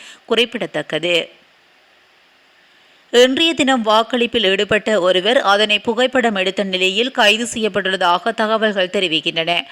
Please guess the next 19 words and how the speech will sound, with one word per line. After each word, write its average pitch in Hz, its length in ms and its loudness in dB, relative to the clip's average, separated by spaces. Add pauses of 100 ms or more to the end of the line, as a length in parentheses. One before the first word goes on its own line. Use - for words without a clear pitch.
(140)
காலி 247 380 4
மாவட்ட 240 540 0
மித்தியகொட 208 760 0
காவல்துறை 208 580 0
பிரிவுக்கு 180 460 -2
உட்பட்ட 175 520 -2
தெல்வத்த 233 840 0
சுமணராம 208 720 2
விகாரையின் 190 720 -2
வாக்களிப்பு 196 540 -2
நிலையத்தில் 196 680 -2 (120)
இந்த 190 260 -4
சம்பவம் 220 520 -4
இடம்பெற்றுள்ளது. 165 800 -2 (480)
கிக்கடுவ 240 640 2
தெல்வத்த 202 720 0 (140)
போயகொட 226 600 2
வீதியைச் 185 440 -2
சேர்ந்த 185 520 -2